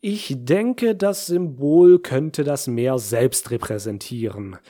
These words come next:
Das Element Wasser selbst, was für die Wasserbändiger essenziell ist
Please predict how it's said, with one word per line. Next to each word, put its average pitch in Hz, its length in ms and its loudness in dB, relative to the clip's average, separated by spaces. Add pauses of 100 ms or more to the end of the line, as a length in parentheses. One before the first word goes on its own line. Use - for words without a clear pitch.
(360)
Das 104 180 -10
Element 180 480 2
Wasser 185 340 2
selbst, 110 600 -4
was 202 220 -2
für 196 140 -6
die 160 140 -2
Wasserbändiger 156 880 -2
essenziell 165 680 -4
ist 156 320 -6